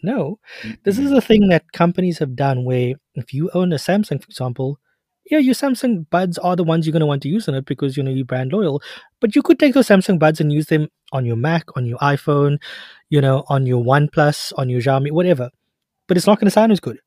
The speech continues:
Speaker 1: It's the same with AirPods. AirPods will work on something else, but they're not gonna be as good as easy to bear. It's the same with, you know, Huawei's Buds. These companies have found little ways to lock you in with their codecs and stuff to be like,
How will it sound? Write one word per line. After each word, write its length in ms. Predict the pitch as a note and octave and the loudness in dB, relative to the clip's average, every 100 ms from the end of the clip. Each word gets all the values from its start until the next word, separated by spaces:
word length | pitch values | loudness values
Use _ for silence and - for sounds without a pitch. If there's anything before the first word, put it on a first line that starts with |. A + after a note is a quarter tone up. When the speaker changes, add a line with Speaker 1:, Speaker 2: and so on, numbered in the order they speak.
| _ _ - | _ _ -12
Speaker 1:
It's 100 | - | -4
the 60 | |
same 200 | - A3 | 4 6
with 120 | F#3 | 6
AirPods. 420 | B2+ G#3+ C3 B2 - | 4 2 2 -4 -2
AirPods 380 | E3 A#3 A3 | 0 0 -2
will 100 | E3+ | -2
work 260 | C3+ C#3 - | 0 0 0
on 140 | C#3+ | -2
something 280 | C3+ C3+ C3 | -2 -2 -2
else, 240 | A3 E3+ - | -2 -4 -8
but 160 | F3+ | -6
they're 100 | G#3+ | -4
not 160 | B3 C#4 | -4 -4
gonna 160 | C#4+ | -4
be 140 | A#3+ C#4 | -2 0
as 80 | B3 | 0
good 160 | A#3 | 0
as 140 | A3+ E3+ | 0 0
easy 200 | F#3+ G3+ | -4 -4
to 100 | F#3 | -6
bear. 240 | - - - - | -8 -14 -14 -20
It's 120 | _ - | _ -6
the 80 | |
same 240 | D3 E3+ E3+ | 2 4 6
with, 180 | F3 - _ _ | 2 0 _ _
you 80 | - | -2
know, 120 | D#3+ | 0
Huawei's 340 | D3 A3+ B3 C#3 | 2 0 0 -4
Buds. 340 | - - - _ _ _ _ _ | -6 -14 -20 _ _ _ _ _
These 140 | F3 - | -2 2
companies 420 | A#3 A#3+ C#4+ A#3 | 2 2 2 2
have 100 | G3+ | 4
found 240 | E3+ D#3 | 4 4
little 300 | B2+ D#3 A3 | 0 -2 -2
ways 260 | C#3+ C#3 D3+ | 0 0 0
to 120 | D3 | -4
lock 340 | B2 A#2+ - | -2 -4 -6
you 120 | D3 C#3+ | -10 -4
in 200 | C#3 C#3 | -4 -4
with 140 | C3 | -6
their 140 | - A#2+ | -6 -8
codecs 480 | - E3+ G3+ F3+ - | -2 -2 -2 -6 -10
and 80 | B2+ | -8
stuff 240 | B2 A#2+ | -8 -10
to 100 | - | -10
be 140 | C3 | -6
like, 180 | C3+ C#3 | -4 -6